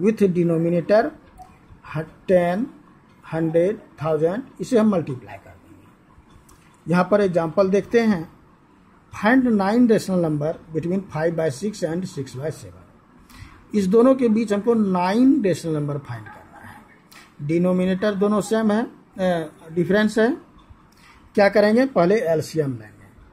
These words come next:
एलसीएम फ़ाइव और सिक्स का हो जाता है फिफ्टी सिक्स, तो इसको पहले equivalent बनाएंगे। तो सेवन by, सेवन से मल्टीप्लाई किया, थर्टी by, फ़ाइव by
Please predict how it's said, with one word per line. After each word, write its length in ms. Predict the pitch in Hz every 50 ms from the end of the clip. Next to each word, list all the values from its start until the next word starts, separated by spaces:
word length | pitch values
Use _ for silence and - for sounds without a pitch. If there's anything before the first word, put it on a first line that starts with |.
| _ _ _ - - - - _ - 151
एलसीएम 400 | 156 143 - - 196 214 226 220
फ़ाइव 420 | 214 - - 160 165 185 208 202 208
और 140 | 208 202
सिक्स 320 | 185 - - 196 185 - -
का 120 | - 202
हो 120 | 185 185 185
जाता 300 | 185 185 185 185 - 196
है 140 | 202 226
फिफ्टी 400 | 233 - - 143 - - 147 139
सिक्स, 360 | 123 - 107 92 92 - - - - - _ _ _ _ _ _ - _ _ _ _ _
तो 200 | - 190 - - - - _ _ -
इसको 280 | 208 175 - - 240
पहले 280 | 220 226 214 214 240 240
equivalent 520 | 226 233 233 190 160 160 165 165 151 143
बनाएंगे। 520 | 135 127 117 110 113 - - - - - - - _ _ _ _ _ _
तो 60 | - 123
सेवन 360 | - - 170 175 196 202 214
by, 140 | 214 208 208 - - - - _ _ _ _
सेवन 300 | - - 180 190 202 202
से 120 | 185 196
मल्टीप्लाई 480 | 196 202 208 196 220 208 202 226 214 208
किया, 320 | 208 233 220 226 247 302 - - - - _ - - _ _ -
थर्टी 220 | 156 156 147 190 180
by, 200 | 175 180 180 170
फ़ाइव 400 | 143 - 165 180 196 214 196 190
by 160 | 202 208 214